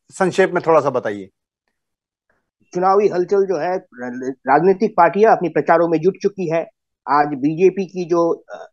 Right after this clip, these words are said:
Speaker 2: सर्वभारतीय अध्यक्ष है जेपी नड्डा जी, वो त्रिपुरा आए हुए हैं।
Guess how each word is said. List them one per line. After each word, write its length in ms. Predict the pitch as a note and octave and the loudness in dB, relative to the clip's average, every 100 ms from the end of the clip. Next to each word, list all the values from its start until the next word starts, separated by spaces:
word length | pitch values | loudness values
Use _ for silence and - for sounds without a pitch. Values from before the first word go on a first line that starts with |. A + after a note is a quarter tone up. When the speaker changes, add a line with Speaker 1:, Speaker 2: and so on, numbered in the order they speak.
| _ | _
Speaker 2:
सर्वभारतीय 580 | F3 F3 E3 G3 F#3+ | -8 -6 -4 -4 -4
अध्यक्ष 400 | E3 C3+ G3+ - | -6 -4 -6 -6
है 120 | D3 - _ _ | -18 -18 _ _
जेपी 260 | C3 D#3+ E3+ | -12 -10 -6
नड्डा 300 | D#3+ D3+ F#3+ | -6 -2 -2
जी, 280 | E3 D3 - _ | -4 -10 -16 _
वो 140 | D3 E3+ | -10 -10
त्रिपुरा 500 | D#3+ D#3 F3 E3+ D3+ | -10 -8 -2 0 0
आए 140 | D#3+ | -2
हुए 260 | C#3+ D#3 D#3 | -2 -2 -4
हैं। 220 | C#3 | -6